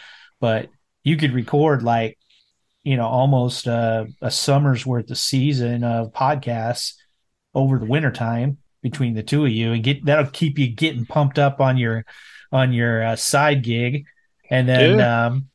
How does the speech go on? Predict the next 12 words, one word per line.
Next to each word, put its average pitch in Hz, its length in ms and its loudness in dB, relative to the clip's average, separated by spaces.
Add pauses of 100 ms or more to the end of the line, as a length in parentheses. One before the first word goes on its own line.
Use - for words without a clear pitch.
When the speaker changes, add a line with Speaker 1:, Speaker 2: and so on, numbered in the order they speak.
(540)
Speaker 1:
and 135 140 2
then 135 140 4
you 123 100 0
release 135 420 0
'em 123 120 -4
one 135 180 0
at 135 80 -2
a 123 80 -4
time 139 420 -2
during 127 260 -2
the 120 60 -4
season. 135 760 -2